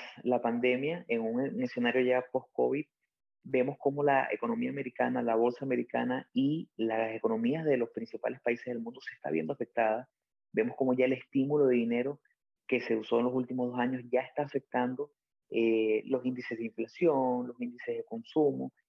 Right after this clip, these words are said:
y cómo tras ya tres, cuatro, cinco semanas de caída en la bolsa americana,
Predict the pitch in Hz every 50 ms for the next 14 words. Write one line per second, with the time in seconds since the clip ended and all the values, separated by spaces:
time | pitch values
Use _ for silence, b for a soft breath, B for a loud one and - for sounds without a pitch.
0 | _ _ - 120 - - 123 127 139 151 - - - _ _ _ _ - 127 123
1 | 120 120 - - _ _ _ - 131 127 127 123 123 135 143 147 - - _ -
2 | 135 135 139 139 - - - 135 131 131 127 127 131 123 - - 151 160 156 165
3 | 165 - 139 131 127 127 135 139 135 127 123 127 127 123 - - 120 113 120 139
4 | 151 143 131 120 117 117 117 117 - - 131 - - 123 117 113 110 - 113 113
5 | 120 131 143